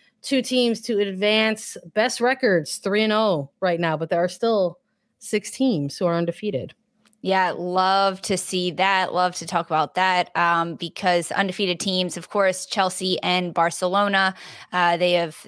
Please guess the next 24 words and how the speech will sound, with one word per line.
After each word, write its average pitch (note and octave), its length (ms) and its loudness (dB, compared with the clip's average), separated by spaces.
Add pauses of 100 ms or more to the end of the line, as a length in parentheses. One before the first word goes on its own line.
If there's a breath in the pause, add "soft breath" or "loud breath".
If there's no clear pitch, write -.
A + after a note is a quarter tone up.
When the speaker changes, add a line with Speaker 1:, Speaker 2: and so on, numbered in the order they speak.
(220)
Speaker 2:
best G3 280 -2
records F#3 600 0
in F3 440 -4 (140)
Champions F3 420 -2
League, E3 220 -2
three F3+ 260 -2
and E3+ 120 -4
oh E3+ 100 4
at E3+ 100 0
this E3 120 -8
point. E3 260 -4
And - 0 -
then D#3+ 160 -4
Wolfsburg, F3+ 440 0 (100)
Roma, F3 340 0
Juventus, F#3+ 580 0
and E3 120 -6 (100)
Arsenal F#3+ 480 2 (280 loud breath)
are F#3+ 180 2
also G3 400 2
teams F#3 460 -6
that E3+ 280 2
are F3 160 2
undefeated. E3+ 760 -2